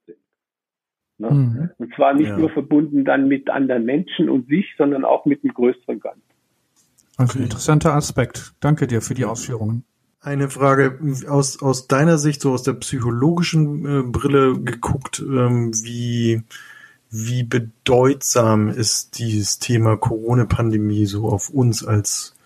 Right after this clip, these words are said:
Speaker 3: einzelne Personen und auch auf die Gesellschaft?
Speaker 1: Also auf einzelne Personen, glaube ich, äh,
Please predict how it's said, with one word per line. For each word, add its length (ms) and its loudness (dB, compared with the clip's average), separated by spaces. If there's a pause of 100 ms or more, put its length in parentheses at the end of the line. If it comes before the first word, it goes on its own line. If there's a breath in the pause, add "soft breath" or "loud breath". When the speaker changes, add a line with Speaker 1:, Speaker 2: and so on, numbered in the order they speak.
(340 soft breath)
Speaker 3:
einzelne 460 2
Personen 640 0
und 200 -2
auch 240 -2
auf 160 -8
die 120 -12
Gesellschaft? 640 -2 (920)
Speaker 1:
Also 280 0
auf 200 0
einzelne 440 0
Personen, 1000 0
glaube 380 2
ich, 260 -4
äh, 380 2